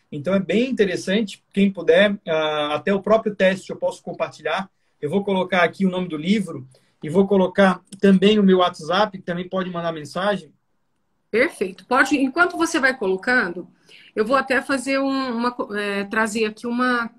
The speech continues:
Speaker 2: um questionamento do Estúdio G de Jesus.
Speaker 1: Uhum.
Speaker 2: A pessoa coloca assim: "Como manter um empreendimento? Cada dia o comércio sofre mais, principalmente o da beleza, as pessoas sumiram."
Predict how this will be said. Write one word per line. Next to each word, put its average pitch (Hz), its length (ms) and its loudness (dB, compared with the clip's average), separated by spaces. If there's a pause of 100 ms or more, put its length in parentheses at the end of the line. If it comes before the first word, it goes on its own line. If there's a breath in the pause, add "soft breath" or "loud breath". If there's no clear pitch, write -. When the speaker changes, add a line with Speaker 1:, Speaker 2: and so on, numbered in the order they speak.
Speaker 2:
um 214 80 -14
questionamento 240 920 -6 (300 soft breath)
do 226 100 -4
Estúdio 311 760 0
G 262 420 -2
de 285 160 -2
Jesus. 269 840 -4 (300)
Speaker 1:
Uhum. 160 320 -8
Speaker 2:
A 226 180 4
pessoa 285 320 -4
coloca 302 380 -2
assim: 214 320 -8
"Como 381 320 -2
manter 339 520 -4
um 302 80 -2
empreendimento? 262 1160 -2 (500 soft breath)
Cada 277 360 0
dia 240 220 -6
o 277 60 -4
comércio 254 440 -6
sofre 277 320 -8
mais, 208 380 -2
principalmente 285 640 -4
o - 20 -6
da 294 180 -2
beleza, 254 640 -6
as 226 80 -6
pessoas 269 680 -4
sumiram." 220 540 -4